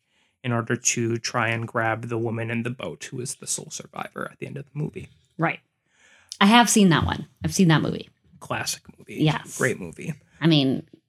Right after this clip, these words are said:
Speaker 2: debatable, but still a classic.
Speaker 1: <laughs> All right, next is the Xenomorphs. Um, there's a lot going on with these.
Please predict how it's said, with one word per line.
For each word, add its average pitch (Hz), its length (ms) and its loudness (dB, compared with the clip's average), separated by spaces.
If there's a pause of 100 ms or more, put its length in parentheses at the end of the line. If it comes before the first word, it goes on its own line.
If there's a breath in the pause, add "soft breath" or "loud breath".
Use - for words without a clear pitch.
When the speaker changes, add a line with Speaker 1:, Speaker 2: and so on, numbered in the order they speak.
(140)
Speaker 2:
debatable, 131 540 -2
but 156 100 4
still 170 380 4
a 165 60 4
classic. 160 580 0
Speaker 1:
<laughs> - 60 -2
All - 640 -2
right, 127 160 4
next 139 300 2
is 135 240 4
the 147 80 4
Xenomorphs. 147 1040 6
Um, 135 460 6
there's 127 180 2
a 127 60 4
lot 151 260 4
going 156 240 8
on 151 240 8
with 143 140 2
these. 135 580 4